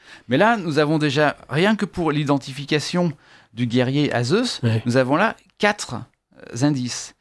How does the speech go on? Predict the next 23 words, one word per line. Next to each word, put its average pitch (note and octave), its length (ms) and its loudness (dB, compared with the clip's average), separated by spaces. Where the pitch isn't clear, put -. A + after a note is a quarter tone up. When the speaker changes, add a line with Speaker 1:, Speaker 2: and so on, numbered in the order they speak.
Speaker 1:
Sans D#3+ 300 0
oublier D3 360 2
celui C3 260 -4
que C3 100 -2
nous A#2 80 0
avons A2+ 180 -2
dit G#2 200 -4
avant, A3+ 260 2
c'est C3 120 -10
que C#3 100 -2
nous B2+ 100 2
avons B2 320 0
Athéna D#3+ 540 0
qui C3 100 -6
a B2 40 0
l'air D3+ 140 2
de - 60 -20
sortir E3 340 -2
de, B2 340 0
de C3 120 -4
sa D#3+ 160 0
tête. F3+ 320 -2
Speaker 2:
Oui. G#2 180 0